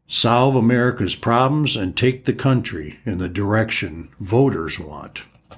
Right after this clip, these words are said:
America is the greatest country in the world. It can deliver the highest quality of life for every American now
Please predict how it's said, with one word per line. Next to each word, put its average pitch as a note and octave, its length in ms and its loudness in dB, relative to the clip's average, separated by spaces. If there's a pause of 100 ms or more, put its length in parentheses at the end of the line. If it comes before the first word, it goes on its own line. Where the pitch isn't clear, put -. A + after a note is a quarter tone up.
(720)
America F#2 800 0 (580)
is F2+ 160 -6
the E2 100 -6
greatest A#2 600 2
country B2+ 440 2
in B2+ 80 4
the A#2+ 100 2
world. G#2+ 600 0 (600)
It C3 240 0
can B2+ 160 2
deliver A2+ 480 2
the F#2+ 180 -4
highest C3+ 560 0
quality A#2 420 0
of G#2+ 120 2
life G2+ 440 2
for - 380 -8
every B2 420 0
American G#2+ 840 -2 (200)
now G2 680 0